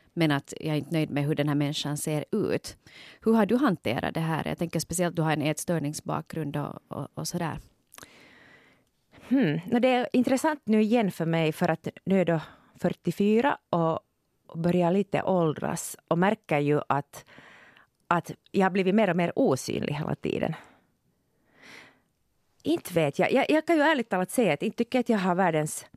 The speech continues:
Speaker 2: sexigaste kropp eller face, men, och det här låter nu så tokigt, men jag, jag använder det, jag idrottar mycket och är jättestark. Och det här är helt sant, men det gör, det får mig att älska min kropp när jag ser att jag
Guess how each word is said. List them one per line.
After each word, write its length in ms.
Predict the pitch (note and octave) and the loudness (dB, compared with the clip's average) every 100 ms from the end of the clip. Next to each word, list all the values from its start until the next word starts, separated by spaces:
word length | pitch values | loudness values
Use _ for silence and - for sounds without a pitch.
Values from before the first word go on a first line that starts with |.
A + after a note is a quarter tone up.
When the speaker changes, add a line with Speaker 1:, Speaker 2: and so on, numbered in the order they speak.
| _ _ _ - | _ _ _ -20
Speaker 2:
sexigaste 720 | - - - - - D3 - F3 | -20 -6 -4 -4 -2 -4 -2 -2
kropp 320 | - F#3+ - - - _ _ - | 0 -2 -4 -20 -20 _ _ -2
eller 200 | F3+ E3 | 0 2
face, 440 | - F#3 A3+ - - _ _ _ | 2 0 0 -4 -12 _ _ _
men, 520 | - B3+ D#4 G3 B2+ E3 - _ _ _ _ _ _ | 2 4 6 2 0 -6 -10 _ _ _ _ _ _
och 60 | G#3+ | 0
det 80 | A#3+ | 2
här 160 | C#4 | 4
låter 280 | C#4+ A#3 A3 | 2 2 2
nu 120 | A3 | 0
så 380 | A3 - A3+ G3 - _ _ | 0 2 2 2 -2 _ _
tokigt, 340 | B3 G#3 G3+ | 2 2 2
men 140 | G3+ A3 | 2 2
jag, 120 | A3+ | 0
jag 280 | - A3+ A#3+ - - | -2 0 0 -2 0
använder 520 | C4+ B3+ F#3 D#3+ D#3+ | 2 4 2 2 2
det, 120 | F3+ | 2
jag 180 | G3 G#3 | 2 2
idrottar 440 | - C4 F3+ F3 E3 | 2 2 2 0 0
mycket 220 | F3 - | 0 2
och 60 | F#3+ | 2
är 40 | |
jättestark. 960 | F#3 A#3 - E3 - C3+ C#3 - - _ _ _ _ _ _ _ _ _ _ | 2 0 0 -6 -2 -2 -2 -6 -18 _ _ _ _ _ _ _ _ _ _
Och 100 | G#3 | 0
det 80 | C4+ | 2
här 180 | D#4 | 2
är 80 | D4 | 2
helt 340 | C#4 F#4 F4 - | 2 4 4 2
sant, 340 | C4+ C4 - - | 0 0 0 -2
men 200 | G#3+ A3 - | 0 0 -2
det 120 | C4+ | 2
gör, 220 | D4 C#4+ A3+ | 4 2 0
det 100 | B3+ | -2
får 140 | C4+ D4 | 2 2
mig 100 | A3+ | 2
att 100 | - | 2
älska 280 | C4 A#3 G#3 | 0 0 0
min 140 | F3+ | 0
kropp 260 | E3+ G3 - | 2 0 0
när 80 | G3 | 0
jag 120 | G3 | 0
ser 180 | F#3+ A3 | 2 2
att 140 | F#3 G3 | 2 2
jag 140 | F#3+ | 0